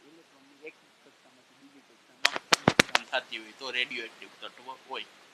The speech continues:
તો આ કીધું આપણું બોહરનું મોડલ.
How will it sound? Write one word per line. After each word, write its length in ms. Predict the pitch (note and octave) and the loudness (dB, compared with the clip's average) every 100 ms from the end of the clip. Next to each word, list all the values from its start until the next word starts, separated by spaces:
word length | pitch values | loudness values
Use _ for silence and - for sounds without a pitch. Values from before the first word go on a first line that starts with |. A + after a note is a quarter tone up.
| - - - - - - | -20 -20 -20 -20 -20 -14
તો 40 | B2 B2+ | -4 -2
આ 100 | C#3 | -2
કીધું 320 | C3+ A#2+ A#2+ A#2 | -6 -14 -12 -12
આપણું 300 | - C#3+ - - C3 | -12 -16 -16 -16 -10
બોહરનું 440 | C3 B2+ A#2+ A#2+ B2 | -6 -6 -8 -14 -12
મોડલ. 280 | B2 - | -10 -12